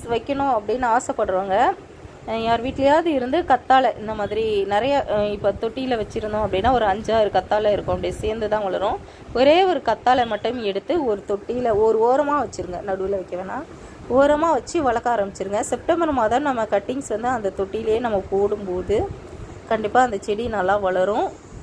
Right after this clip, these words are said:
ட்ரை பண்ணி பாருங்க இந்த தடவை. கத்தாழை வந்து ரொம்ப அதிகமா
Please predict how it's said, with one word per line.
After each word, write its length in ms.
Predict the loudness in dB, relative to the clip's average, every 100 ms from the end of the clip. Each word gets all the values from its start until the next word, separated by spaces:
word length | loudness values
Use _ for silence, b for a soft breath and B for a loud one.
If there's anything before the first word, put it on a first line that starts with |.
| -16 -16 -12
ட்ரை 180 | -6 -4
பண்ணி 220 | 0 -2
பாருங்க 440 | 2 2 2 2 -2
இந்த 200 | 0 0
தடவை. 320 | 0 2 0 0 -6 -16 -20 -18 -16 -16 -18 -18 -14 -14 -12 -2
கத்தாழை 420 | 2 4 4 4
வந்து 260 | 4 2 0
ரொம்ப 280 | 0 2 0
அதிகமா 420 | 0 -2 -2 0